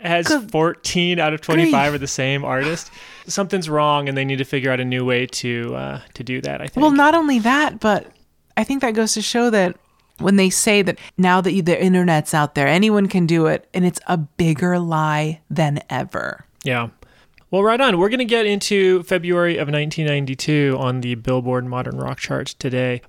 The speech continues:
Speaker 1: But before we do, I do wanna mention something. There are so many songs in February of nineteen ninety-two that I want to feature and spotlight
Speaker 2: Oh.
Speaker 1: that I am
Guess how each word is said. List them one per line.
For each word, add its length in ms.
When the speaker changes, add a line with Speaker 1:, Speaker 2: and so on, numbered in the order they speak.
Speaker 1:
But 300
before 300
we 80
do, 160
I 80
do 140
wanna 160
mention 420
something. 440
There 220
are 100
so 360
many 180
songs 580
in 160
February 800
of 120
nineteen 320
ninety-two 520
that 160
I 100
want 320
to 80
feature 500
and 160
spotlight 640
Speaker 2:
Oh. 760
Speaker 1:
that 320
I 640
am 500